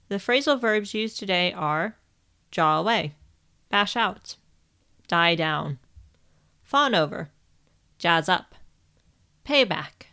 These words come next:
power up, mess about, made away with, let off, carry on,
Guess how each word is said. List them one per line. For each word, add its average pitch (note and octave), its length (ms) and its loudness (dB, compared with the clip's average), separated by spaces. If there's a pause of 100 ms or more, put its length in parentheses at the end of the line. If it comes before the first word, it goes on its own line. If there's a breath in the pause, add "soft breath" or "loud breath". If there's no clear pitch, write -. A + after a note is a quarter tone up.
(800)
power A3 340 4
up, - 300 -4 (880)
mess F#3 260 2
about, - 500 -4 (800)
made F3 200 2
away E3+ 240 2
with, G3+ 400 -4 (640)
let C4+ 140 4
off, F#3 440 0 (640)
carry C4 320 0
on, D3+ 300 -4